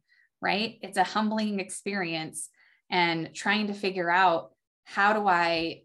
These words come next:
what fits and what kinds of things make me feel good. And then I would turn around and I would share that with other moms that I knew that were in my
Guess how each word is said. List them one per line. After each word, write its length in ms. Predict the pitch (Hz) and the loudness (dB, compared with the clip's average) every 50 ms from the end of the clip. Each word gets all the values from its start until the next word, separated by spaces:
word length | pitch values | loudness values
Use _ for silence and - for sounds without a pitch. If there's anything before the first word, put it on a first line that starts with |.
| _ _ | _ _
what 280 | - 190 208 240 240 - | -4 2 2 2 2 2
fits 480 | - - 254 247 - - - - - - - | 0 -2 -2 -2 -2 -6 -12 -16 -12 -6 -2
and 420 | 190 175 175 175 175 175 175 165 | -2 0 0 0 0 0 -2 -2
what 160 | 190 220 226 | -4 -4 -4
kinds 260 | - - 226 226 208 | -4 -4 -4 -2 -4
of 100 | 202 202 | -4 -6
things 400 | - 202 190 185 185 185 180 180 | -4 -2 -2 0 0 -2 -4 -2
make 240 | 185 180 190 190 - | -2 -2 -2 -2 -2
me 120 | 196 180 175 | -2 -4 -4
feel 360 | 175 - 196 202 220 220 208 | -4 -4 -2 -2 0 0 0
good. 400 | 196 156 143 139 160 160 - - | 0 0 0 0 -2 -4 -8 -6
And 380 | - 180 175 175 175 175 - - _ _ _ - | -4 -2 -2 -2 -4 -6 -10 -14 _ _ _ 0
then 140 | 214 233 254 | 2 4 4
I 60 | 269 | 4
would 160 | 277 269 - | 4 2 0
turn 180 | - - 262 254 | 0 0 0 2
around 300 | 240 233 226 226 247 247 | 2 4 2 2 2 0
and 100 | 226 214 | -4 -4
I 120 | 208 208 | -4 -4
would 160 | 202 196 190 - | -4 -4 -6 -6
share 240 | - 196 196 208 | -4 -2 -2 0
that 180 | 202 196 196 196 | 2 2 0 0
with 140 | 202 202 - - | -2 -4 -4 -2
other 220 | 208 214 226 208 | -2 -2 0 0
moms 380 | 190 180 180 185 185 202 202 202 | 0 2 2 2 2 0 0 0
that 120 | 180 180 | 0 0
I 120 | 175 175 | 0 0
knew 160 | 175 190 233 233 | -2 -2 -2 0
that 160 | 208 180 180 | 0 0 0
were 100 | 175 175 | 2 0
in 140 | 180 185 185 | 0 0 0
my 200 | 175 170 170 | -2 -4 -6